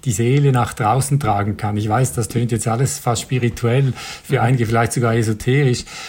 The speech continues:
Speaker 1: aber das meine ich wirklich nicht. Also für mich sind Laufschuhe, das Laufen per se ist für mich das Mittel, eben Kopf oder Seele oder was auch immer, das Herz nach draußen zu tragen und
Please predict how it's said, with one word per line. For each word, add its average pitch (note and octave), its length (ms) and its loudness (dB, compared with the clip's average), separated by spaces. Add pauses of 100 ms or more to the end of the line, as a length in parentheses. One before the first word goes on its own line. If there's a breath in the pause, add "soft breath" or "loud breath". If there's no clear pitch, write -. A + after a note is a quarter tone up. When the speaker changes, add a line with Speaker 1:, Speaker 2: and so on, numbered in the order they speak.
(140 loud breath)
Speaker 1:
aber A2+ 100 -2
das G#2+ 80 -4
meine A#2+ 200 2
ich G2 80 -2
wirklich C#3+ 360 0
nicht. C#3+ 280 0
Also A#2+ 160 0
für A2+ 120 0
mich B2 300 0
sind B2+ 300 -2 (220 loud breath)
Laufschuhe, C#3 520 0
das B2+ 180 2
Laufen C3+ 460 -2
per G#2 160 -2
se A#2 240 0
ist C3+ 180 -2
für B2 100 -2
mich A#2 180 -2
das - 180 -4
Mittel, A#2+ 480 0 (460 loud breath)
eben B2 360 -2
Kopf - 500 -4
oder A2 220 -4
Seele A2+ 400 0
oder G#2 80 -2
was B2 180 0
auch C#3+ 140 0
immer, A#2+ 140 0
das A#2+ 180 0
Herz A#2+ 260 0
nach - 140 -2
draußen A#2+ 400 0
zu C#3+ 100 0
tragen A#2 420 2
und A2 160 0